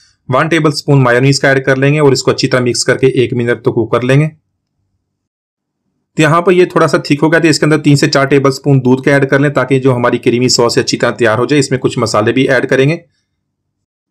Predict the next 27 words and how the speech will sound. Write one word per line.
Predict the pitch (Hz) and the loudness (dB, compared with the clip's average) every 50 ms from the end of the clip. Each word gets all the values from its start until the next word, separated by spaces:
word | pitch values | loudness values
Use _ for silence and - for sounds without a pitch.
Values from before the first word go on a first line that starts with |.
| _ _ _ _ - | _ _ _ _ -6
मसालों | 143 135 135 - 139 135 147 180 | -2 0 0 2 0 0 0 0
में | 180 185 175 | 0 0 0
ऐड | 175 170 165 | 0 0 0
करेंगे | 175 175 175 185 185 | 0 -2 0 0 -2
हाफ | 160 127 139 139 135 - - | -2 0 0 -2 -2 0 2
टी | 156 147 | 0 0
स्पून | 139 - - 151 139 | 2 0 0 0 0
सफ़ेद | - - - 123 120 120 127 | 0 0 0 0 0 0 2
मिर्च, | 131 135 139 - - - _ _ _ _ _ _ _ _ _ _ _ - | 0 0 0 -2 -4 -14 _ _ _ _ _ _ _ _ _ _ _ -4
हाफ | 131 135 147 147 - - | -2 -2 -2 -2 -2 -2
टी | 160 151 | -2 -2
स्पून | 151 - 160 147 139 | -2 -2 -2 -2 0
काली | 143 127 120 127 131 | 0 0 0 0 2
मिर्च, | 135 147 170 170 - - - _ _ _ _ _ _ _ _ _ _ _ - | 2 2 0 0 -4 -10 -16 _ _ _ _ _ _ _ _ _ _ _ -4
हाफ | 139 143 143 139 - | -2 -2 -2 -2 0
टी | 160 156 147 | 0 2 2
स्पून | 143 - - 160 151 143 131 | 0 -2 -2 2 2 2 2
चाट | - 123 117 117 117 135 | 2 0 0 0 -2 -2
मसाला | 131 131 - 135 131 139 156 175 190 180 _ _ _ _ _ _ _ _ _ - | -2 0 0 0 0 0 0 -2 -4 -8 _ _ _ _ _ _ _ _ _ -4
और | 135 135 143 160 170 175 175 _ _ - - | -2 0 2 2 0 -2 -4 _ _ -6 -2
as | 135 131 131 - | -2 -2 0 0
per | - 135 | -2 -2
taste | 135 139 135 131 - 143 | 0 2 0 0 0 0
नमक | 131 123 123 - 131 | 0 -2 0 0 0
ऐड | 127 131 135 | -2 -2 0
कर | - 135 127 | -2 -2 0
लें। | 139 156 170 | 0 -4 -4